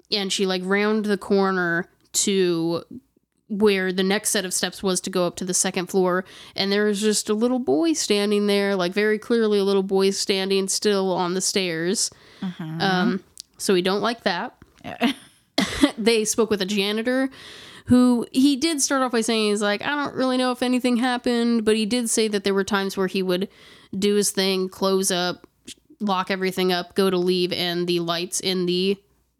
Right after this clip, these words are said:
Speaker 1: gym basement, the basement gym, were on. And he's like, "I'm pretty sure I turned those off." So he'd have to go back in the building and, like, turn the lights off in the gym again.
Speaker 2: Mm-hmm.
Speaker 1: Uh, and he said it would also sound like people were walking around downstairs in the gym.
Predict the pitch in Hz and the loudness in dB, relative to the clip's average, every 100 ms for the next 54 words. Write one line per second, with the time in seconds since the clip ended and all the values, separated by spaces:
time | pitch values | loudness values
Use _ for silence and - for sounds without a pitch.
0 | _ - 156 165 196 240 277 - 185 139 | _ -8 -4 0 0 0 0 0 -2 -4
1 | - 180 185 214 226 208 254 214 175 - | -8 -6 -4 -2 -2 -2 -2 0 -2 -6
2 | - - - 185 226 233 196 180 190 185 | -18 -10 -2 0 0 0 -2 -2 -2 -2
3 | 160 151 220 247 254 240 254 247 233 226 | -4 -2 -2 0 -2 0 0 0 0 0
4 | 254 240 208 190 190 196 185 180 170 180 | -2 -2 -2 -2 -2 -2 -2 -2 -4 -2
5 | 180 180 170 175 170 165 170 170 - - | -2 0 0 0 0 -2 -4 -4 -8 -20
6 | - - - 202 185 175 175 170 - 170 | -20 -18 -2 0 0 0 -2 -2 -2 -4
7 | 180 180 180 175 170 180 - 190 165 160 | 0 0 0 -2 -2 -4 -4 -2 -2 -2
8 | 202 - - - 214 196 185 170 196 185 | -4 -6 -20 -12 -2 0 0 0 0 0
9 | 175 196 208 202 214 190 180 233 240 226 | -2 -2 0 0 0 0 0 0 2 0
10 | 208 190 185 220 202 202 185 190 185 185 | 2 0 0 -2 0 0 0 0 -2 -2
11 | 196 175 175 196 175 165 - - _ 185 | -2 -2 0 0 -2 -4 -10 -20 _ -4
12 | 165 170 - 175 156 156 - _ - 185 | -4 -4 -4 -4 -4 -4 -6 _ -8 -4
13 | 160 160 175 127 139 | -4 -4 -4 -6 -6